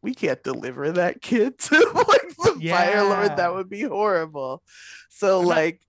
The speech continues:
Speaker 2: like,
Speaker 1: as
Speaker 2: I
Speaker 1: much
Speaker 2: don't
Speaker 1: as
Speaker 2: know.
Speaker 1: he loves
Speaker 2: Yeah.
Speaker 1: Zuko and, like, you know, doesn't wanna hurt him, he was like,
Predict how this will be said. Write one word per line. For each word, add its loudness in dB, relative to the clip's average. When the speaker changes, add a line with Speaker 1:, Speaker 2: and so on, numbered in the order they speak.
Speaker 2:
like, -4
Speaker 1:
as 2
Speaker 2:
I -2
Speaker 1:
much 0
Speaker 2:
don't -2
Speaker 1:
as -12
Speaker 2:
know. -4
Speaker 1:
he 2
loves 0
Speaker 2:
Yeah. -14
Speaker 1:
Zuko 0
and, -4
like, -8
you -6
know, -6
doesn't -6
wanna -8
hurt -10
him, -10
he -14
was -14
like, -8